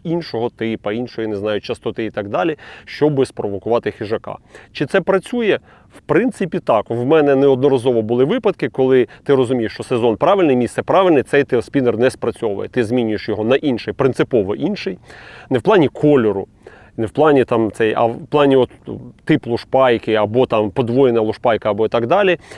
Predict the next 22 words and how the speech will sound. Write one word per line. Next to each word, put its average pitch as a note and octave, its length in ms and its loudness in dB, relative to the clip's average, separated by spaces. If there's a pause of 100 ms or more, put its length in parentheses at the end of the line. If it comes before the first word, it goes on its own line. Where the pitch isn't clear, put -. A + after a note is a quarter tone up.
І C3+ 80 -4
це E3+ 140 2
може C#3+ 240 4
принести A2+ 420 -2
результат. G2+ 460 -4
Тому B2+ 200 2
експеримент — B2 540 0
це A#2+ 140 0
завжди G2+ 360 -4
наше A2+ 300 -2
все D#3+ 260 -4
для A#2 200 -4
досягнення G#2 680 -2
результату. G2+ 580 -2 (100)
Тепер F#3 240 0
розберемо C#3 420 2
гачки, B2+ 300 -4
якими C3+ 280 2
оснащується A#2 500 -2
наша A2+ 220 -2
приманка. A2 500 -4
Найчастіше C#3 840 -4